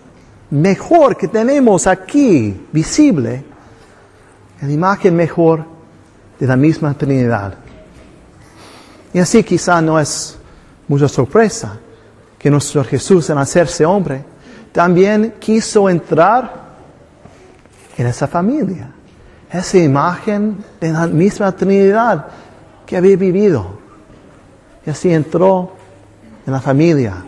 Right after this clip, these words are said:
de María y José. Si quizá en algún tiempo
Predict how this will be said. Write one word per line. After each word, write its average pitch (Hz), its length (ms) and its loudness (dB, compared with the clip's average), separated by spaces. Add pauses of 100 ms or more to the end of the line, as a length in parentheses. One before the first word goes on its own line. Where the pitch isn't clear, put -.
(540)
de 120 120 -4
María 135 440 0
y 131 60 0
José. 104 540 -10 (2750)
Si 143 380 2
quizá 147 500 0
en 127 200 -2 (120)
algún 135 400 0
tiempo 147 400 -2